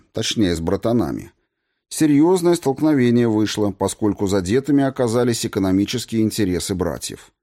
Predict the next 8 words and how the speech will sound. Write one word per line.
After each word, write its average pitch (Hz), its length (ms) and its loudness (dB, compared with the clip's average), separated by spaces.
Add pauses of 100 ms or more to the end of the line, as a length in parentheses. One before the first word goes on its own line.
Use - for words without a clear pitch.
(360)
Как 98 220 -2
известно, 104 540 2
экономические 104 720 0
конфликты, 101 640 -2
они 98 280 0
самыми 120 460 0
кровавыми 113 600 0
бывают. 71 640 -8